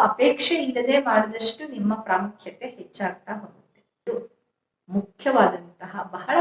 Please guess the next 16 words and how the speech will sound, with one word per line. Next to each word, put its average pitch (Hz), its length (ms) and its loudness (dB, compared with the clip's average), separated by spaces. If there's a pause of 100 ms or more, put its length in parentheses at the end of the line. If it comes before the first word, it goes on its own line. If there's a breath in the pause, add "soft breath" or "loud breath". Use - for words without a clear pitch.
ಮುಖ್ಯವಾದಂತಹ - 960 -16 (360)
ಪಾಯಿಂಟ್. - 240 -16 (480)
ಲಾಸ್ಟ್ 226 800 2
ಅಲ್ಲಿ 240 460 -2
ಲೀಸ್ಟ್ 196 480 0
ಒನ್ 170 160 -6 (500)
ಏನಂದ್ರೆ, 185 520 2 (240)
be 262 180 2
assertive. 190 1000 6 (440)
ಅಂದ್ರೆ 214 260 4
ನಿಮ್ಮ 247 400 8 (500)
ಏನು 262 320 8
ಹೇಳ್ತೀರಲ್ಲ 240 640 6 (340)
ಅದನ್ನ 226 340 2 (560)
ನೇರವಾಗಿ, 220 720 8
ಸ್ಪಷ್ಟವಾಗಿ 247 1300 6